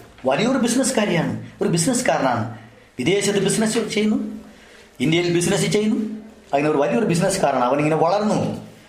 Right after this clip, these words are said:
നമുക്ക് കാണാം, നമ്മുടെ ചുറ്റുപാടുള്ള നമ്മ-, ഒരു, ഒരു അവസ്ഥ നമുക്ക് കാണാം. ഇന്ന് അനേക ഇല്ലായ്മയിൽ നിന്ന് അനേകർ ബിസിനസ്സിൽ, ബിസിനസ്സിൻ്റെ വളർച്ചയിൽ ഉയർന്നവരുണ്ട്,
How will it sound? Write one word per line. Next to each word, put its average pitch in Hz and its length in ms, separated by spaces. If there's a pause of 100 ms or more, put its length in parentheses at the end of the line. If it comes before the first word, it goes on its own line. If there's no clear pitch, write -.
(540)
നമുക്ക് 247 180
കാണാം, 190 680
നമ്മുടെ 202 220
ചുറ്റുപാടുള്ള 202 460
നമ്മ-, 165 220
ഒരു, 156 260
ഒരു 160 80
അവസ്ഥ 160 220
നമുക്ക് 147 280
കാണാം. 117 300 (460)
ഇന്ന് 170 140
അനേക 220 320 (640)
ഇല്ലായ്മയിൽ 240 520
നിന്ന് 208 160
അനേകർ 190 380
ബിസിനസ്സിൽ, 190 540 (160)
ബിസിനസ്സിൻ്റെ 180 440
വളർച്ചയിൽ 160 400
ഉയർന്നവരുണ്ട്, 147 580